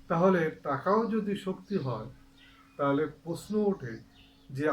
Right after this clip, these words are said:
আপনার টাকার সাথে সম্পর্ক মানে আপনি টাকার সাথে নিজেকে কিভাবে সম্পর্কিত করবেন।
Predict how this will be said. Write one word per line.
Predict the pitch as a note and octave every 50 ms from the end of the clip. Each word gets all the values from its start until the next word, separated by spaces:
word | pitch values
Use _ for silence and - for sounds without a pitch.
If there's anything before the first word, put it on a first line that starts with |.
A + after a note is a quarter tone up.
| C3
আপনার | B2 - - F3 F3 E3+ E3+ -
টাকার | E3 D#3+ - F3+ E3+ -
সাথে | F3 E3+ - D3 B2+ A2+ - - - - _ _ - _ - - - - - - - -
সম্পর্ক | D3 D3 D3 C#3 E3+ E3+ - - - C#3 A#2 G#2+ G#2+ - - - - - - - - - - - B2+ C3+
মানে | C#3+ D3+ E3 E3 D3 B2+ B2 - - - - - - - - - - D3 C#3
আপনি | C3+ - F3 F#3 F3+ D#3 C#3 C#3+ - - - - - - - -
টাকার | D3+ D#3 C#3+ C#3+ E3+ E3+ E3 - - - - - - - - -
সাথে | E3+ E3+ - E3+ C#3+ C3+ C#3 D3
নিজেকে | D3+ D3 D#3+ E3 - D#3+ - - -
কিভাবে | F3 F3+ E3 E3+ E3 D3+ C3+ B2 - - - - - - - - - - - - - - - - - -
সম্পর্কিত | E3+ E3+ E3 E3 G#3 G3 G3 - G3+ F#3 D#3+ - D3 -
করবেন। | C3+ A#2 G#2+ - - A2+